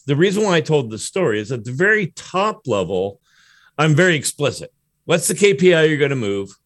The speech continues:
You're a senior now. You should have everything you need underneath your belt. Like, one of my expectations around the senior band is that they have learned to master leadership,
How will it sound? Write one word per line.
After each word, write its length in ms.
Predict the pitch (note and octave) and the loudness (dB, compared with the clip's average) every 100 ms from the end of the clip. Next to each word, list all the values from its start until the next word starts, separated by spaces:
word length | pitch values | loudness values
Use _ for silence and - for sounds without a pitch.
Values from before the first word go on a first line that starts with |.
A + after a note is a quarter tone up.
| _ _ _ _ | _ _ _ _
You're 160 | A#2+ D3+ | 0 0
a 60 | |
senior 400 | - F#3 F3+ D#3+ | 2 2 2 2
now. 500 | C#3 A#2+ A2+ A2+ A2 - | 0 0 -2 -4 -6 -10
You 140 | A#2+ | -12
should 180 | A#2 C3 | -6 -2
have 300 | A#2+ C3 B2+ | 0 0 -2
everything 760 | C3+ E3+ F3 G#3 D#3+ F#3+ F3+ F3 | 0 0 2 -4 -2 0 2 2
you 140 | E3+ | 2
need 320 | D#3 D#3 D3 | 2 0 0
underneath 440 | C3+ B2+ A#2+ A#2 C3 | -2 -4 -6 -8 -6
your 120 | G#2 | -6
belt. 380 | E2+ - - _ | -6 -10 -20 _
Like, 260 | - G#2+ G2 | -8 -6 -2
one 160 | A#2 C3 | -2 0
of 80 | |
my 120 | D3+ D3 | 2 0
expectations 800 | C#3+ - D3 - D#3 - D3 B2+ | -2 -4 -2 2 0 0 -6 -4
around 380 | C3+ C3+ C3+ | -2 0 -2
the 100 | C3 | -4
senior 440 | A#2 - D#3+ C#3+ G#2+ | -8 -4 -2 0 0
band 320 | G2 F2 - _ _ - | -2 -6 -12 _ _ 2
is 200 | B2+ G#2+ | 2 4
that 220 | B2+ B2+ _ | 2 0 _
they 220 | D#3+ C3 | 2 4
have 200 | C#3 C#3 | 4 2
learned 540 | A#2+ B2 D3+ E3 D#3+ - | 0 2 2 2 0 -4
to 140 | - D3 | -4 0
master 580 | B2 C3 B2+ - C3+ A#2 | 2 0 -2 -6 -6 -4
leadership, 580 | A2+ B2 F#2+ E2+ - | -4 -4 -4 -8 -12